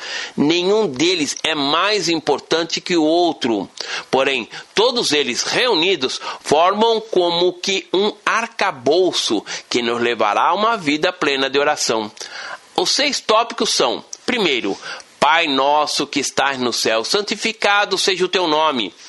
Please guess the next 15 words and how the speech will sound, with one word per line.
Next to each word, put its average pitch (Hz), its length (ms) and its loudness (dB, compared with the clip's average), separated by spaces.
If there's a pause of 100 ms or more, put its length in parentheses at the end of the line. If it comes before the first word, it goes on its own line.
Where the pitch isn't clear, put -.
(220)
Segundo, 107 540 -2 (380)
"Venha 143 260 0
o 147 60 0
teu 143 220 0
reino, 131 520 0 (200)
faça-se 156 600 2
a 151 120 2
tua 165 180 0
vontade, 156 480 2
assim 160 220 -2
na 156 100 0
terra 269 400 0
como 160 180 -2
no 127 120 0
céu." 92 360 0